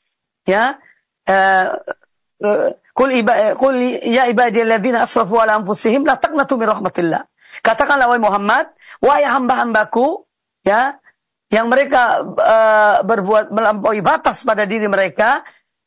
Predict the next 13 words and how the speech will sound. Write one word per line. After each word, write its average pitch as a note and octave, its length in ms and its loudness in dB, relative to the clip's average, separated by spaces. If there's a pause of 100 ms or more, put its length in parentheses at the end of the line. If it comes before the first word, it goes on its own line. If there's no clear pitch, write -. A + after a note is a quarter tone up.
janganlah A3+ 720 0
putus G#3+ 320 -4
asa G3+ 320 0
dari F#3 240 0
rahmat E3+ 320 -4
Allah. D#3+ 320 -4 (320)
Nah, G#3 160 0
yang D4+ 160 0
diupayakan D4 800 0
oleh B3 80 0
syaitan G#3 720 -2 (240)
dengan C4+ 240 0
bisikan-bisikannya A#3+ 880 -2